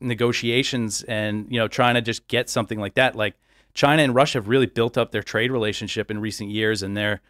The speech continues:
very reliant on each other now. They're not just gonna give that up for the U S. That could change in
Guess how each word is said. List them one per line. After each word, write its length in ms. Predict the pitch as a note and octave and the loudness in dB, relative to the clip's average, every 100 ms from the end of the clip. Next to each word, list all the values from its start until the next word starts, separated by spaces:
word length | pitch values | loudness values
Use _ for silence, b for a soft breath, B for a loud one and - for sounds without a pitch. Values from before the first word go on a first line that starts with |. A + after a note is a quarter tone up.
| _ _ _ | _ _ _
very 200 | A#2+ C3+ | 2 4
reliant 400 | C3 A2+ A2+ C#3+ | 4 2 2 2
on 120 | B2+ | 0
each 160 | A2 A#2 | -2 -2
other 160 | G#2 | -2
now. 240 | G2+ G2+ G2+ | -2 -2 -2
They're 100 | G#2+ | 0
not 160 | A2+ | 0
just 160 | B2+ C3+ | 0 -4
gonna 140 | C3 | -6
give 140 | A2+ A2 | -2 0
that 120 | A2+ | 0
up 140 | A2 | 0
for 80 | - | -4
the 80 | G2+ | -8
U 180 | A2+ A#2 | -2 0
S. 200 | A2 - | 0 0
That 140 | G#2+ | -6
could 120 | - - | -6 -6
change 480 | - B2+ B2+ A2+ | -2 0 0 -4
in 160 | G#2 G2+ | -6 -8